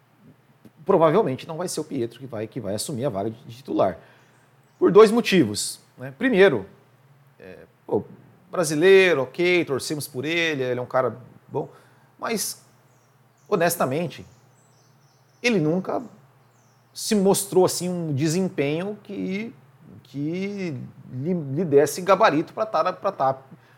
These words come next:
pilotando um carro de titular da Fórmula um. Né, em questão, assim, de, "Nossa, ele tá lá porque ele merece uma chance, porque ele é muito talentoso, porque ele vence, porque ele é um cara, foi muito forte nas categorias de base." Não, não é.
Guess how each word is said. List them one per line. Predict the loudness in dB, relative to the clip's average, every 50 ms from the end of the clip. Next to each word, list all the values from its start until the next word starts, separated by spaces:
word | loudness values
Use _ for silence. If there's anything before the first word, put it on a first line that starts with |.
| _ _ _ _ _
pilotando | 2 4 4 6 6 4 2 2 2 0 -2
um | 0
carro | 0 2 2 4 2
de | 0 -2
titular | -8 -10 -8 -6 -2 0 2 2 2
da | 0
Fórmula | -2 -4 -4 -2 -2 -2
um. | -2 -2 -4 -6 -10 _ _ _ _ _ _ -12
Né, | -8 -8 -8 -8 -10 -14 -18 -10
em | -6
questão, | -4 -4 -4 -4 -6
assim, | -8 -8 -10 -10 -10
de, | -8 -4
"Nossa, | -2 0 0 0 0 -2 -2
ele | -2 -4
tá | -2 0 2 2
lá | 4 6 4 4 4
porque | 2 -4 -8 -6 -6
ele | -4 -4
merece | -2 -2 0 2 2 2 2 0 -2 -6
uma | -8 -8
chance, | -8 -8 -8 -8 -8 -8 -8 -10
porque | -12 -14 -10 -6 -4
ele | -2
é | -2 -2
muito | -2 -6 -8 -6
talentoso, | -6 -6 -4 -4 -6 -6 -2 0 0 2 0 0 -6 -14 -20 -20 -20 -20 _ -4
porque | -4 -2 0 0
ele | 2 2 0
vence, | 0 -4 -8 -10 -10 -8 -6 -4 -4 -4 -4 -6 -6 -8 -8
porque | -10 -12 -12 -8 -4 0
ele | 2 2
é |
um | 2 2
cara, | 2 2 4 4 2 0 -2 -6 -6
foi | -6 -4
muito | -4 -4 -6 -8
forte | -6 -2 -2 -2 -2
nas | -4 -8 -10
categorias | -10 -10 -6 -6 -2 -2 -2 -2
de | -2
base." | 0 2 2 2 0 -4 -10 -18 -20 _ _ _ 0
Não, | 2 4 4 2 0 -6 -14 _ _ _ _ -6
não | -2 0 0 2
é. | 0 0 -4